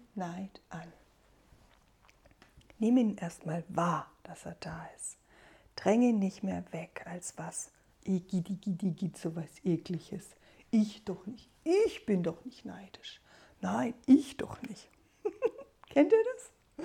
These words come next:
<laughs> Und <clears throat> Nimm ihn an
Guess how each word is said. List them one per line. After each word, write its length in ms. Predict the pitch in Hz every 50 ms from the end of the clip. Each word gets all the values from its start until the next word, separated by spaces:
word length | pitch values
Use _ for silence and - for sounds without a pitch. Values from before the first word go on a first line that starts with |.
| - - - - - 285 294 240 - - - - - -
<laughs> 1120 | 254 196 196 - 254 269 294 294 269 262 247 247 240 - - - - - - - 247 - - - - - - - 208 214 208 214 - _ _ _
Und 420 | - 240 233 214 196 185 175 - - -
<clears throat> 560 | 190 214 - - 185 196 196 - - - _ _ _ _ _ _ _ - _ _ _ _ - - - _ _ - 247 -
Nimm 140 | 254 254
ihn 200 | 320 339 330 -
an 340 | - 208 202 208 214 233 233